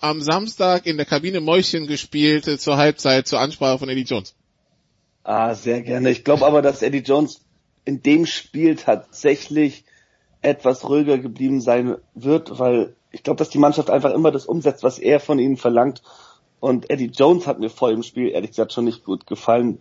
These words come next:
Speaker 2: Der war mir schon zu, äh, siegessicher.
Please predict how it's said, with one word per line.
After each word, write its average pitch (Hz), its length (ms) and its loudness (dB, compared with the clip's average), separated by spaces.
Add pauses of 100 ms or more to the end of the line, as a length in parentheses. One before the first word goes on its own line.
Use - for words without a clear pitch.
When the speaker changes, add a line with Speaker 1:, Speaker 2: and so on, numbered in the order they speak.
Speaker 2:
Der 120 180 4
war 123 140 4
mir 120 140 2
schon 113 220 -6
zu, 131 420 0 (460)
äh, 120 180 2
siegessicher. 135 960 2